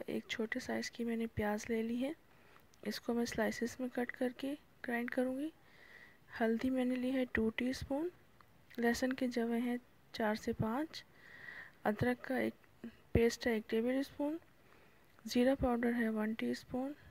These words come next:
कुटी हुई लाल मिर्च है टू टेबल स्पून और नमक है इसमें टू टीस्पून। इसके अलावा ये कड़ी पत्ते हैं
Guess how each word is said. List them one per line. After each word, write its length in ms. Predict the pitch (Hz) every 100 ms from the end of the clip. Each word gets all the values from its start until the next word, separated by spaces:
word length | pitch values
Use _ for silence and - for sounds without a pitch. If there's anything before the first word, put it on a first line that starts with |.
| -
कुटी 280 | - 240 262
हुई 140 | 269 247
लाल 260 | 240 226
मिर्च 280 | 226 220 -
है 60 | 208
टू 180 | - 208
टेबल 400 | 214 226 233 240
स्पून 380 | 254 - 262 285 - - - - - - -
और 320 | 214 208 214
नमक 400 | 208 214 254 269
है 200 | - 220
इसमें 340 | 220 - 220 220 -
टू 140 | 220 226
टीस्पून। 520 | 233 247 - 269 294 - - - - - -
इसके 360 | - - - 262
अलावा 420 | 254 220 214 233 311 - - - - - - - - -
ये 240 | 220 214
कड़ी 260 | 220 220 247
पत्ते 320 | 262 254 -
हैं 200 | 262 269